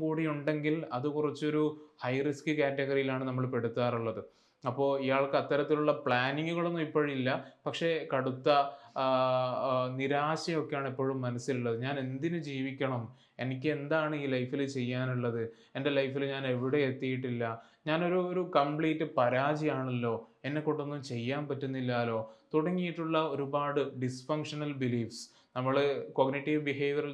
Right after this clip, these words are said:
തെറാപ്പിയിൽ ഇത്തരം ചിന്തകളെ ഡിസ്ഫങ്ഷണൽ ബിലീഫ്സ്, അതായത് യാഥാർത്ഥ്യവുമായിട്ട് ഒരു ബന്ധവുമില്ലാത്ത ചില ചിന്തകൾ, ഈ ചിന്തകളിലൊക്കെ ഡിപ്രസ്ഡ് ആയിരിക്കുന്ന സമയത്ത് നമ്മൾ അമിതമായിട്ട് വിശ്വസിക്കുന്നുണ്ടാവും. പലപ്പോഴും നമ്മൾ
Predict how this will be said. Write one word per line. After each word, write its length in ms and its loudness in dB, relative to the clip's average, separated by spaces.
തെറാപ്പിയിൽ 520 0
ഇത്തരം 340 2
ചിന്തകളെ 460 2
ഡിസ്ഫങ്ഷണൽ 600 -2
ബിലീഫ്സ്, 400 0
അതായത് 300 4
യാഥാർത്ഥ്യവുമായിട്ട് 1120 2
ഒരു 180 0
ബന്ധവുമില്ലാത്ത 800 -2
ചില 120 0
ചിന്തകൾ, 420 0
ഈ 40 6
ചിന്തകളിലൊക്കെ 760 2
ഡിപ്രസ്ഡ് 480 0
ആയിരിക്കുന്ന 440 2
സമയത്ത് 380 -4
നമ്മൾ 160 -2
അമിതമായിട്ട് 800 -4
വിശ്വസിക്കുന്നുണ്ടാവും. 920 0
പലപ്പോഴും 460 2
നമ്മൾ 160 -2